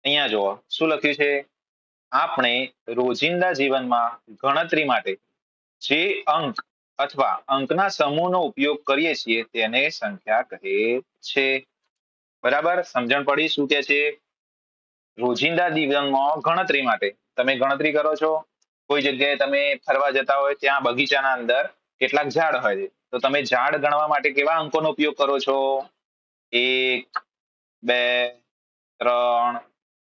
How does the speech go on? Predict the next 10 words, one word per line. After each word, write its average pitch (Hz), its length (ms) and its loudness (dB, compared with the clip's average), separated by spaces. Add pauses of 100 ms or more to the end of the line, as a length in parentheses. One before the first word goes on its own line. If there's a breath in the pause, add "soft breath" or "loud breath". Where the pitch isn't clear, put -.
ચાર, 117 600 2 (300)
પાંચ. 113 260 0 (280)
તો 131 100 -4
આ 143 200 0
બધાને 156 560 0
શું 185 180 0
કહીએ 160 200 2
છીએ 156 140 0
આપણે? 147 220 0 (400)
અંક 170 200 0